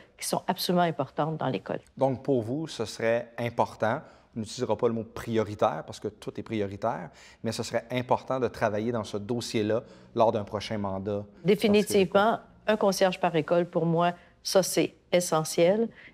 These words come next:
Speaker 1: Et revoir avec les gens des services de garde comment on pourrait améliorer les conditions de travail,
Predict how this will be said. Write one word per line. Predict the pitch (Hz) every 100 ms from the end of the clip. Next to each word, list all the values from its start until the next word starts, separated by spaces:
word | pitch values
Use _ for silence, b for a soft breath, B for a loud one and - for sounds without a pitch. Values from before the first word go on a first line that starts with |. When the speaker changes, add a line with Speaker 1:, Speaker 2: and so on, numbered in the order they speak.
| _
Speaker 1:
Et | 185 190 190
revoir | 185 175 196 190 180 185 220 214
avec | 175 180 226 -
les | 190 165
gens | 180
des | 185
services | 160 165 160 151
de | 151
garde | 156 180 190 B B
comment | 180 190
on | 196
pourrait | 190 175 175 -
améliorer | 226 233 190 175 196
les | 185 170
conditions | 165 156 - 180
de |
travail, | 175 160 165 185